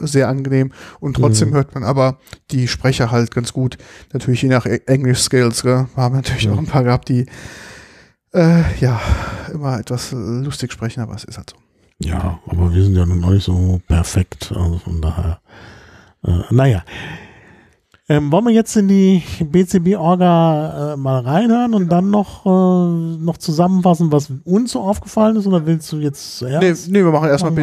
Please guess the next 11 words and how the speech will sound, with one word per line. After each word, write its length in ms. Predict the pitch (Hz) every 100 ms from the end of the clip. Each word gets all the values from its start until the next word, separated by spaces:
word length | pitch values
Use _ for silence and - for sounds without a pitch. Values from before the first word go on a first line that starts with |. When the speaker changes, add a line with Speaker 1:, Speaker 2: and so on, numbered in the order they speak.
| 135
Speaker 2:
wir. 80 | 151
Speaker 1:
B-C-B-Orga 840 | 160 180 - 160 170 175 175 175 - - -
Speaker 2:
Ja. 80 | 127
Speaker 1:
und 320 | 147 147 147
dann, 420 | 143 139 143 143 143
ähm, 500 | 123 135 135 135 131
was 160 | 131
uns 160 | 151 160
noch 100 | 170
aufgefallen 580 | 151 175 - 156 151 135
ist. 240 | 151